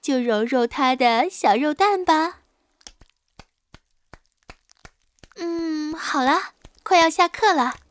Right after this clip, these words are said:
老师看着表倒数十下，听到下课铃响就是射精的信号哦。十，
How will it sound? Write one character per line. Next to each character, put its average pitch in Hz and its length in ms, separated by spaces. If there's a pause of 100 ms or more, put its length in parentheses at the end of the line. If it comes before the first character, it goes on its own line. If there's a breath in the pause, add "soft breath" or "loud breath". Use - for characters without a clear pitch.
(440 soft breath)
老 254 200
师 320 160
看 349 180
着 330 80
表 202 460 (220 loud breath)
倒 262 200
数 220 180
十 - 260
下， 381 360 (540 loud breath)
听 359 200
到 349 140
下 349 180
课 339 140
铃 294 200
响 214 480 (260 loud breath)
就 214 240
是 220 400
射 262 340
精 294 180
的 285 140
信 330 240
号 - 140
哦。 359 520 (2250)
十， 269 520